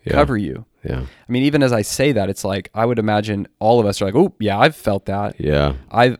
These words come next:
Speaker 2: I have sensed that. I have worried that maybe that's true,
Speaker 1: Mm-hmm.
Speaker 2: that maybe grace isn't big enough for me."
Speaker 1: Yep.
Speaker 2: Um, or perhaps we can look back at our own life and go, "I remember a time when I didn't think I needed Jesus." These are tactical lies.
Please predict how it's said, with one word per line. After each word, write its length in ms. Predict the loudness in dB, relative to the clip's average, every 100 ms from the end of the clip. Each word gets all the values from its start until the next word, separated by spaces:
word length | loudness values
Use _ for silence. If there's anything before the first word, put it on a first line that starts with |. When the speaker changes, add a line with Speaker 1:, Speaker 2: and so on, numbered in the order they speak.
| 0
Speaker 2:
I 160 | 2
have 180 | 2 0
sensed 640 | -4 -2 -2 -2 -6 -4
that. 320 | 0 2 0 -2
I 140 | -2
have 160 | -2 -4
worried 640 | -4 -2 0 -2 -4 -6 -12
that 220 | -2 0
maybe 180 | 0 0
that's 260 | 0 -2 -2
true, 480 | -10 -6 -6 -6 -14 -8
Speaker 1:
Mm-hmm. 380 | -6 -4 -4 -4 -8
Speaker 2:
that 160 | -4 -2
maybe 380 | 0 0 0 -2
grace 340 | 0 0 0
isn't 300 | -2 -4 -2
big 160 | -2 -2
enough 240 | -4 -6
for 180 | -8 -10
me." 340 | -10 -10 -12 -8
Speaker 1:
Yep. 200 | -4 -4 -6 _ _
Speaker 2:
Um, 340 | -4 -2 -2 2
or 140 | 2
perhaps 320 | 2 0 0
we 100 | -2
can 140 | -2 0
look 160 | 0
back 180 | 0 -2
at 60 | 0
our 80 | 0
own 80 |
life 180 | 2 0
and 80 | 0
go, 60 | -6
"I 160 | 0
remember 420 | 2 2 0 0 0
a 80 |
time 520 | -2 -4 -2 0 0 -2
when 480 | -4 -4 -6 -10 -12 _ -8
I 80 | -4
didn't 180 | -2
think 220 | -2 -4 -2
I 80 |
needed 400 | -2 -2 -4 -6
Jesus." 600 | -6 -10 -8 -10 -12 -16 -20 _ -20 _
These 160 | -4 0
are 80 | 0
tactical 640 | 0 -4 -2 -2 0 0
lies. 640 | 0 -2 -6 -10 -12 -12